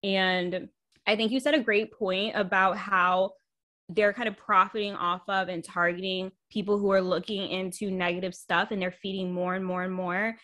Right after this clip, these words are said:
Um, because misery loves company, right? And I feel like that's kind of a great segue into our topic today. But it's like, once you're already in a negative headspace or you're already,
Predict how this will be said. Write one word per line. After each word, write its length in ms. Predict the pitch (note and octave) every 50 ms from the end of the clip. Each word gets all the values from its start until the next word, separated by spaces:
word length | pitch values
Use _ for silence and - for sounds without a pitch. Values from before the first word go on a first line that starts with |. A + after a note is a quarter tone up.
| _ _ _ _ _ _
Um, 420 | - F#3 F#3 F3 F3 F3 F3 - - - _ _ _ -
because 320 | C#3 D3+ C#4 C4 A3 A3+
misery 340 | A3 A3 A#3+ B3+ D4 D#4 D4+
loves 260 | C4+ B3+ A#3 A3 A3
company, 440 | - A3 A3+ A#3 G#3+ E3 E3 E3+ E3
right? 420 | D#3+ D#3 D#3+ E3+ F#3 G#3+ A3 - -
And 140 | F#3 F#3 F#3
I 220 | F3 F3+ F3+ F#3+
feel 180 | F#3 - G3 F3+
like 200 | F3+ F3+ F3+ F3+
that's 220 | F3 E3 E3+ -
kind 140 | - G#3+ G3+
of 80 | G3 F#3+
a 60 | F#3
great 300 | F3+ - F3+ F3 F3 - -
segue 300 | F3 E3+ E3+ F3+ E3 D#3+
into 220 | E3 E3 - - F3
our 140 | E3 D#3+ E3
topic 480 | - - E3+ D#3+ E3+ - F3+ F3+ F3+ -
today. 520 | - E3+ D3+ D#3+ D#3+ F3+ E3+ E3 E3 D#3+
But 360 | - E3+ E3+ E3 E3 E3 - - _ _ _ _ _ _ _ -
it's 260 | G3+ G#3+ - - -
like, 240 | A3 G#3 G3+ F#3+ -
once 460 | - G3 F#3+ G3 G3 G3+ A3 - -
you're 180 | B3+ B3+ B3+ -
already 420 | - F#3 F#3 F#3 G3+ G#3 A3 G#3+ G#3
in 60 | G3+
a 60 | F#3+
negative 380 | F#3 F3 E3+ F3+ F#3+ G3 G3 F#3+
headspace 680 | F#3+ F#3 F3 F3 F#3 - - - G3 G3 A3 G#3+ G#3+
or 40 | G3
you're 260 | F#3+ F3+ F#3 - -
already, 800 | F3 F3 F3 F3+ F3+ F#3 F#3 F3+ F#3+ F#3+ F#3+ F3+ F3+ F3+ E3+